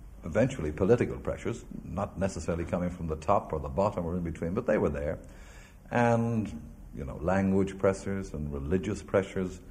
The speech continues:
all boiled up at this, uh, table, and we had a very excellent authority. But, like, at that stage, I was the only one who knew anything about broadcasting, and my main concern was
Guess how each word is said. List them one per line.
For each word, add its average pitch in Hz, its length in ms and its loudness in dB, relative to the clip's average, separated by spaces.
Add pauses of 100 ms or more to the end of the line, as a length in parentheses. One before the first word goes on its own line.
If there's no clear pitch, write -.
(240)
all 175 380 6
boiled 104 400 10
up - 160 4
at 78 100 0
this, 82 300 -4
uh, 76 100 0 (220)
table, - 360 -4 (600)
and 117 80 4
we 92 80 4
had 80 120 2
a 80 40 2
very 78 400 2 (100)
excellent - 480 -8
authority. 71 540 -8 (680)
But, 101 200 0
like, 101 180 2
at 85 60 4
that 117 180 4
stage, 82 260 2
I 90 80 4
was 90 140 0
the 87 80 4
only 90 200 4
one 87 180 2
who 87 40 0
knew 87 140 2
anything 90 200 0
about 95 220 0
broadcasting, 85 560 2
and 85 80 -2
my 95 140 2
main 92 260 2
concern 85 400 -4
was 85 200 -4